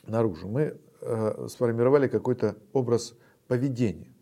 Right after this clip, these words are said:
А вот та первичная мысль, с которой всё началось, самая такая простая, которую мы даже и не успели осознать как следует,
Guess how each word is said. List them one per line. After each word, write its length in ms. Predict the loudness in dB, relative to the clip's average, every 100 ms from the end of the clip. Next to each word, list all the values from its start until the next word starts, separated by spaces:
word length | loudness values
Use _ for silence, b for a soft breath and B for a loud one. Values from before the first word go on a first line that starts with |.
| _ _ _ _ _ b b b b b b b _ _ _ _ _ _ _ _ _ _
А 140 | 2 6
вот 200 | 6 8
та 120 | 6
первичная 500 | 8 4 2 -2 0
мысль, 440 | 0 0 -2 -6 -10 _ b b b _ _ _ _ _ -6
с 60 |
которой 280 | -2 2 2
всё 160 | 0 -2
началось, 460 | -4 -4 -2 -2
самая 240 | -2 -2 -2
такая 300 | -2 0 0
простая, 600 | 0 0 -2 0 0 -2
которую 300 | -4 -4 -4
мы 80 | -2
даже 340 | -2 -2 -4
и 20 | -4
не 80 |
успели 320 | -6 -6 -2 -2
осознать 480 | -2 -4 -6 -8
как 140 | -10 -10
следует, 340 | -8 -6 -8